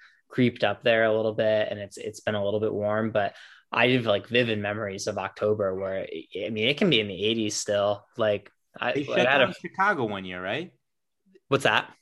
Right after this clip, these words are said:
Speaker 2: I think they sh-, they, like, stopped Chicago one year, like,
Speaker 1: Yeah, I
Speaker 2: mid-race
Speaker 1: don't know.
Speaker 2: because it got too hot. I mean, it's the same week. It's gonna be the same week this year, but I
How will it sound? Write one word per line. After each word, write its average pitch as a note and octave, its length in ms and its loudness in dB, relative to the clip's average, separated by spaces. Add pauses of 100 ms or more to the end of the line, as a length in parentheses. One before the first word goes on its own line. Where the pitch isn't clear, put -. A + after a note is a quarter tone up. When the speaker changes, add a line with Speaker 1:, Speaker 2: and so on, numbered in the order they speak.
(120)
Speaker 2:
I - 20 -6
think E3+ 200 -4
they D#3+ 100 0
sh-, - 260 -10
they, B2+ 140 0
like, A#2+ 200 -2
stopped - 460 -4
Chicago A#2+ 520 -4
one F#2+ 260 -14
year, G2 240 -20 (400)
like, A#2 120 -6
Speaker 1:
Yeah, A#2 360 4
I A2 100 4
Speaker 2:
mid-race - 0 -
Speaker 1:
don't A2+ 160 0 (100)
know. G#2+ 200 0 (180)
Speaker 2:
because B2 240 0
it A#2 80 -2
got A2+ 240 0
too A#2+ 220 -4
hot. G#2+ 320 -2 (400)
I B2 40 -8
mean, A2+ 160 -4
it's G#2+ 140 -6
the A#2 60 -6
same G#2+ 280 -4
week. A2 140 -6
It's G#2+ 100 -12
gonna A#2+ 160 -2
be A2 80 -2
the G2 80 -10
same G2+ 280 -10
week G#2+ 180 -8
this - 200 -14
year, F#2 220 -12
but G2 140 -8
I G2+ 160 -8